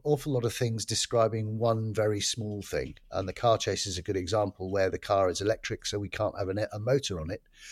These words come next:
But we've used electric skateboards, electric scooters, um,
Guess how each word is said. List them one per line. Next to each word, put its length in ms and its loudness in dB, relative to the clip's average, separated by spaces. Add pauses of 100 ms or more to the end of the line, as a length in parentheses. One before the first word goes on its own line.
(540)
But 200 4
we've 240 2
used 640 -2
electric 400 0
skateboards, 640 0
electric 340 -4
scooters, 760 -4 (360)
um, 640 2